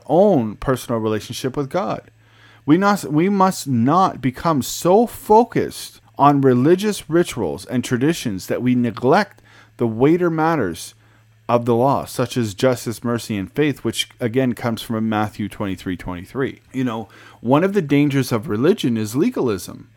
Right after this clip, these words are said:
which is a focus on following rules and regulations rather than on developing a relationship with God. Legalism can, can make us feel like we are earning our own salvation through our own efforts rather than trusting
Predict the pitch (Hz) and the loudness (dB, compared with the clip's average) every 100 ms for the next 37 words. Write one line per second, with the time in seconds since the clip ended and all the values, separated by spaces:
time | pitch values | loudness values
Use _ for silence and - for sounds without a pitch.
0 | _ - 147 151 170 147 - 127 185 220 | _ 0 0 4 2 0 -10 -2 0 0
1 | 226 170 143 - 160 160 170 175 151 113 | -2 -2 -4 -4 -2 0 0 0 -4 -2
2 | 123 135 131 131 123 120 113 143 139 110 | 0 0 -2 -2 -2 -2 -4 -6 -6 -10
3 | 98 110 120 139 135 110 107 - - - | -6 -4 -2 -2 -2 -2 -4 -8 -20 -18
4 | - 117 120 107 110 107 - 131 127 120 | -6 -4 -2 0 0 0 -2 -4 -4 -6
5 | _ - 113 110 110 113 123 113 113 127 | _ -4 0 0 -2 -6 -6 -4 -2 0
6 | 104 - - _ - - 123 185 233 180 | 0 -4 -10 _ -20 -2 2 2 0 2
7 | 135 117 110 110 - _ - 151 143 - | 2 2 -4 -6 -10 _ -2 0 0 -4
8 | _ - 147 135 143 240 156 113 - - | _ -2 2 4 4 2 0 -2 -4 -2
9 | 113 98 98 98 113 - 135 135 123 - | 0 0 -2 -2 -2 0 2 4 2 -2
10 | _ _ 143 175 277 190 104 110 107 107 | _ _ 0 2 4 0 -2 -2 0 -2
11 | 104 107 95 101 95 101 - 117 117 113 | -4 -6 -4 -4 -4 -10 -6 0 2 2
12 | - 131 156 156 220 - 67 - - 120 | 0 0 2 0 -4 -4 -6 -8 -4 -2
13 | 139 143 156 143 - - 208 - 139 117 | -2 -2 -2 -4 -6 -2 -2 -2 -4 -4